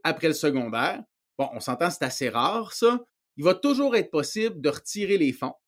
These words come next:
mais il va avoir de l'impôt puis une pénalité à payer, en plus que le gouvernement, ben, il va reprendre les subventions.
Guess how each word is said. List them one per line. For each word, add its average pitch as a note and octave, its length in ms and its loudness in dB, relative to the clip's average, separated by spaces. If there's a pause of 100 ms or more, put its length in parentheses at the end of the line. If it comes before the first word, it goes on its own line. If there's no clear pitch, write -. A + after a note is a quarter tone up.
(200)
mais C#3 140 2
il D3+ 60 0
va E3 140 6
avoir F3+ 340 2
de D#3 100 -4
l'impôt G3 480 2
puis F3+ 80 -4
une E3+ 140 -4
pénalité F3 440 4
à E3 80 6
payer, B2 480 -2 (280)
en B3 180 2
plus B3 300 -2
que G3+ 80 2
le E3+ 80 2
gouvernement, E3 600 2
ben, C#3 120 0
il C3 80 2
va C#3+ 100 4
reprendre D3+ 560 2
les C#3 100 2
subventions. A2+ 640 -10